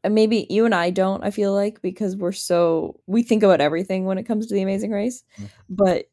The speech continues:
Speaker 1: you know, for a viewer watching The Amazing Race for the first time in two thousand one, and you get to episode ten of thirteen,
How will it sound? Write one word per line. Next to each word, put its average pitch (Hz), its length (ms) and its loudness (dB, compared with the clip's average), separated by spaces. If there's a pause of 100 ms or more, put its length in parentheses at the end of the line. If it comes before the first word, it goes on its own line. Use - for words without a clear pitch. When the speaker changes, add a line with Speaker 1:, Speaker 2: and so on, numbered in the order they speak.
(120)
Speaker 1:
you 202 120 0
know, 147 280 -2
for 190 360 0
a 175 100 0
viewer 196 340 4
watching 170 280 -2
The 170 60 -6
Amazing 170 260 -4
Race 180 140 -6
for 175 100 -6
the 185 80 -4
first 196 340 -6
time 180 480 -2 (340)
in 185 140 -4
two 196 120 -10
thousand 185 280 0
one, 175 520 -2
and 180 180 -2
you 175 80 -6
get 175 240 -4
to 175 340 -6 (160)
episode 185 600 -2
ten 180 360 -2
of 165 120 -12
thirteen, 175 640 -6